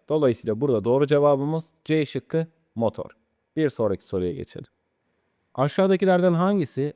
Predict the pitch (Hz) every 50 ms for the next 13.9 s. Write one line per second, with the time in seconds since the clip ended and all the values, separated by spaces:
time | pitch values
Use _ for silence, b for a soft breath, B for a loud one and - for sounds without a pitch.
0 | _ - 123 131 151 156 - - - 175 165 - 151 175 185 190 - - 180 160
1 | 147 143 156 180 175 - 180 165 165 160 165 156 - 175 170 175 180 160 160 160
2 | 156 156 151 151 151 156 165 160 151 139 127 117 101 101 90 - - - _ _
3 | _ _ _ _ _ _ - 131 139 156 170 156 - - 127 127 127 135 147 -
4 | 151 131 - - 110 98 101 - 107 110 139 156 165 - - - - _ _ _
5 | _ _ _ _ _ _ _ _ _ _ _ _ _ _ _ - 127 143 147 127
6 | 90 85 104 101 101 104 113 131 151 156 151 151 151 156 151 156 156 165 170 165
7 | _ _ _ _ _ _ _ _ - 117 107 139 160 175 175 - - 143 - -
8 | - 196 196 196 190 180 - - 139 120 113 107 104 101 92 123 131 139 143 160
9 | 170 185 190 _ _ _ _ _ _ _ - 123 120 139 151 170 165 175 185 _
10 | - - - - 143 120 98 - _ _ _ _ _ _ _ _ _ _ _ _
11 | _ _ _ _ _ _ _ _ _ _ _ _ _ _ _ - - 160 170 170
12 | 196 180 180 165 - - 160 147 143 - - 175 165 - - 185 185 180 - 170
13 | 180 180 180 175 170 165 147 135 123 117 110 101 101 98 110 113 135